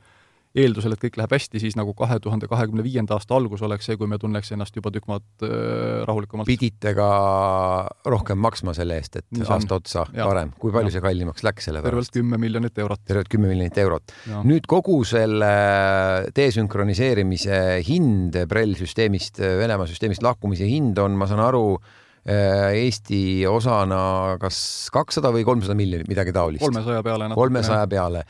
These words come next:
Speaker 2: Ja selle maksab kinni seitsekümmend viis protsenti Euroopa Liidu erinevad vahendid ja siis kakskümmend viis protsenti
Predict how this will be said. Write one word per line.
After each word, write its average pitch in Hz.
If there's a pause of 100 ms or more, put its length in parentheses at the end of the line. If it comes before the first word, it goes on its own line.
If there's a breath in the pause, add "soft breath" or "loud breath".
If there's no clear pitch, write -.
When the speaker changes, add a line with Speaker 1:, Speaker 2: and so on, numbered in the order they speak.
(160 loud breath)
Speaker 2:
Ja 117
selle 120
maksab 117
kinni 131
seitsekümmend 104
viis 113
protsenti 101
Euroopa 104
Liidu 151
erinevad 113
vahendid 104
ja 101
siis 101
kakskümmend 113
viis 113
protsenti 95